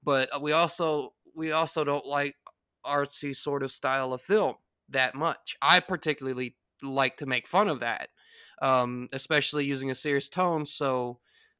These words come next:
thankfully, Cody, you know, he did, uh, the camera work on that one, and he decided to take it in a more serious, tried to get as much sort of cinematic sh-, angles, um,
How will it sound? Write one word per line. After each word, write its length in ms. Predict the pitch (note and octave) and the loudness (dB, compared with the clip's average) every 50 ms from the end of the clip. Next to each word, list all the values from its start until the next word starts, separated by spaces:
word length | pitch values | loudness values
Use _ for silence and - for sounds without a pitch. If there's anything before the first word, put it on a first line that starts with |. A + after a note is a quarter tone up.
| _ _ | _ _
thankfully, 460 | - D#3 F3+ G3+ G3+ - F#3 E3 D#3 C#3+ | 2 2 2 2 0 0 0 2 2 2
Cody, 580 | - E3+ E3 E3 E3 F3 E3+ D3+ C#3+ C3 - - | 2 0 0 2 2 0 -2 -2 -4 -6 -10 -12
you 160 | B2+ D3 C#3+ | -8 -4 -2
know, 140 | C#3 C3+ C#3 | -2 -2 -2
he 280 | D3 D#3 D3+ D3 D3 | -2 -2 -4 -4 -2
did, 380 | C3+ C#3+ C#3+ C3+ B2+ C3 B2+ - _ - | 2 2 2 2 2 -4 -14 -18 _ -2
uh, 240 | C3+ C3 B2+ B2+ A#2+ | 0 2 2 2 0
the 160 | A#2 C3 B2 | -2 -6 -10
camera 400 | A#2+ - D3+ D3+ D#3 D3+ C#3 C3 | -6 0 0 2 2 2 0 0
work 260 | B2+ B2+ B2+ B2+ B2 - _ | 0 0 -2 -2 -4 -6 _
on 200 | C3 B2+ B2 B2 | -8 -6 -6 -4
that 260 | A#2+ B2+ B2+ B2 A2+ A2+ | -2 0 0 0 0 -2
one, 300 | A#2+ A#2+ B2 B2+ C3+ - - _ _ _ _ - | -4 -6 -6 -6 -8 -12 -20 _ _ _ _ -6
and 200 | C#3+ C3+ C3+ B2 | -4 -4 -4 -6
he 380 | - D3+ E3 E3+ E3 D3+ C#3+ - _ _ _ _ _ _ | -6 -4 -2 -2 -2 -2 -6 -10 _ _ _ _ _ _
decided 440 | C#3+ C#3+ C3 - - D3 C#3 C3 - - | -8 -6 -4 0 0 0 0 -2 -6 -16
to 60 | _ | _
take 240 | - E3 C#3+ C3+ D3+ | -4 -4 -4 -4 -4
it 100 | C#3+ C3+ | -6 -6
in 60 | C#3 | -6
a 40 | C3+ | -6
more 280 | C3+ C3+ C3+ C3+ C3+ | -4 -2 -2 -2 -4
serious, 880 | - - - - - - E3 D#3 D3 C#3+ C#3+ C#3 C#3 - - - - - _ _ _ _ _ | -6 -6 -6 -6 -4 -4 -2 -2 -2 0 -2 -2 -4 -4 -6 -10 -12 -12 _ _ _ _ _
tried 260 | - D#3+ D3+ D3 C3 | -2 -2 -2 -2 -4
to 80 | C#3+ | -6
get 160 | C3+ D3+ D3 C#3+ | -4 -2 0 0
as 160 | C#3 B2+ C3+ | -2 -4 -4
much 280 | C3 D3 C#3+ C#3 - | -4 -4 -4 -4 -4
sort 160 | - D3+ D3 C#3 | -6 -6 -6 -6
of 60 | B2+ | -6
cinematic 680 | - - - D#3 C#3 C#3 C3+ C#3 C#3 C3+ C3+ C3 C3 - _ | -8 -6 -6 -6 -6 -6 -4 -2 -2 0 0 -2 -4 -6 _
sh-, 260 | - - - - - - _ _ | -16 -14 -10 -10 -10 -12 _ _
angles, 800 | C#3 C#3 C3+ C3+ C3+ C3 C3 C3 C3 B2 A#2+ B2+ B2+ - - - _ _ _ _ _ _ _ _ _ _ | -4 -4 -4 -4 -6 -6 -6 -6 -6 -6 -8 -10 -12 -14 -16 -18 _ _ _ _ _ _ _ _ _ _
um, 420 | - C#3 C3+ C3 B2+ B2 B2 B2 | -4 0 0 0 0 -2 -4 -8